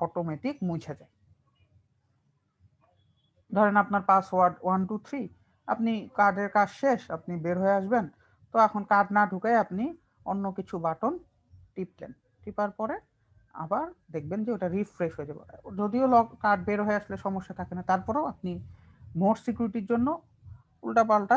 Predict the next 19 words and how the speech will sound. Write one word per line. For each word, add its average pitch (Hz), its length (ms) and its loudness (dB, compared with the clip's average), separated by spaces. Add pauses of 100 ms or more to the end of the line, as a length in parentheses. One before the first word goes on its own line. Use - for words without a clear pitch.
(100)
দুই 196 160 0
চারটা 190 260 0 (100)
বাটন 190 240 0 (100)
টিপলে 214 380 -6
কি 233 140 -2
হবে, 226 140 -2 (100)
যে - 60 -6 (100)
এটা 214 140 0 (320)
রিস্টার্ট 202 520 2
নিয়ে 156 160 -6
নিবে, 143 240 -8
অটো 160 220 -8
পিসিটা 170 360 -10
রিস্টার্ট 170 400 -6
নেবে, 196 180 -6
তার 165 120 0
মানে 156 100 -4 (100)
আগের 175 240 -6 (100)
ডেটাগুলা 175 420 -2